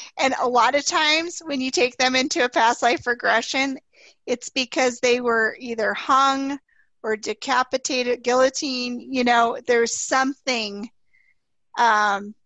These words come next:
there's, it's amazing how much our bodies remember.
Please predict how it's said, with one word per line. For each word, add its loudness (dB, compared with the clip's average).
there's, 2
it's -4
amazing 0
how 2
much 0
our -2
bodies 0
remember. -4